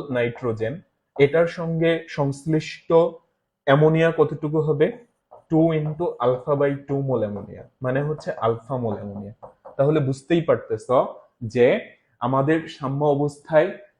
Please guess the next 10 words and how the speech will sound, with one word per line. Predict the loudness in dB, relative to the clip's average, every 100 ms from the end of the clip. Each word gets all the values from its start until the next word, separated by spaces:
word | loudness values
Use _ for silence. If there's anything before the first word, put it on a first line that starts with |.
| _ -4
কতটুকু | -2 -2 -2 2 4 4 2
আমরা | -2 2 2 2 -2
অ্যামোনিয়া | -2 -2 0 0 0
পাচ্ছি, | -2 0 -2 2 0
এটা | 4 2
হচ্ছে | 2 0 2
আলফা | 2 0 -12 -10
মোল। | -12 -14 _ _ 6
তাহলে | 8 10 8 8
এটার | 8 8